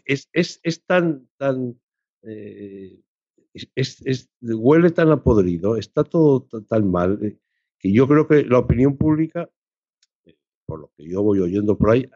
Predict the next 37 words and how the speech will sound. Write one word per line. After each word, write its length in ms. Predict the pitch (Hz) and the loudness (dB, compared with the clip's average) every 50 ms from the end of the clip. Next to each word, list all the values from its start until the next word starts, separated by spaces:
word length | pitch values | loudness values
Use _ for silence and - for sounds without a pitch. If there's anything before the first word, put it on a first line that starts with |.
| - | -10
ya 160 | 101 110 127 135 | -4 0 2 4
lo 120 | 127 113 | 4 2
ha 40 | 101 | 2
juzgado, 460 | - - 76 69 - 82 80 71 _ _ - 73 85 | 0 -4 -12 -12 -10 -12 -12 -12 _ _ -20 -16 -14
eh, 120 | 92 87 85 | -12 -6 -2
ya 100 | 92 98 | 0 2
lo 100 | 101 104 | 2 2
ha 40 | 98 | 0
juzgado, 480 | 104 95 95 104 107 113 123 127 123 - _ _ _ _ _ _ _ _ - | 0 0 2 2 4 4 4 2 0 -4 _ _ _ _ _ _ _ _ -2
y 120 | - 113 107 | 0 0 0
pienso 420 | - - 131 139 139 139 156 151 | 2 2 4 4 4 4 2 2
que 60 | 143 143 | 2 2
el 80 | 123 | 2
Tribunal 380 | 127 135 123 120 120 120 120 113 | 4 4 4 6 6 4 4 2
Supremo, 640 | 120 117 - - 117 117 117 120 123 127 127 127 - | 0 -4 0 2 2 4 4 4 4 4 2 2 0
eh, 720 | 117 104 101 98 95 92 92 90 92 90 87 87 85 80 - _ _ _ _ _ _ _ _ | -2 0 0 0 0 0 0 0 0 0 0 0 -2 -4 -6 _ _ _ _ _ _ _ _
ante 300 | - 95 95 95 - 113 | -2 -2 0 0 2 2
este 240 | 110 107 - - 120 | 0 2 2 2 4
hedor, 420 | 113 107 107 104 113 120 127 107 - _ | 6 6 6 4 4 2 0 -4 -8 _
pues 240 | - 92 90 - - | -2 -2 -2 -2 -6
no 360 | 92 90 87 90 90 101 107 - | -12 -14 -10 -6 -2 0 2 2
le 60 | 110 | 4
va 120 | 107 110 | 2 2
a 40 | 98 | 0
quedar 220 | - 101 101 98 95 | 0 0 0 0 0
más 120 | 101 98 | 0 0
remedio 300 | 92 90 90 95 95 98 | 0 0 0 0 2 2
que 60 | 95 98 | 0 0
tomar 280 | - 87 85 90 85 | -2 -2 -2 0 0
alguna 340 | 85 85 78 80 80 80 82 | 0 0 -2 -2 -2 -2 -2
medida, 400 | 82 87 85 90 95 98 107 104 - | -2 -2 -2 0 0 0 0 -2 -2
aunque 280 | - 120 120 117 117 117 | -2 0 0 2 2 2
nada 140 | 117 131 139 | 4 4 4
más 200 | 139 135 127 113 | 4 4 4 2
sea 280 | 123 127 135 135 135 - _ _ _ _ - | 2 2 2 2 -2 -6 _ _ _ _ -4
para 140 | - 107 107 | 0 2 2
defender 560 | 104 104 - - 117 110 110 120 135 139 | 2 2 0 0 -2 0 2 2 2 0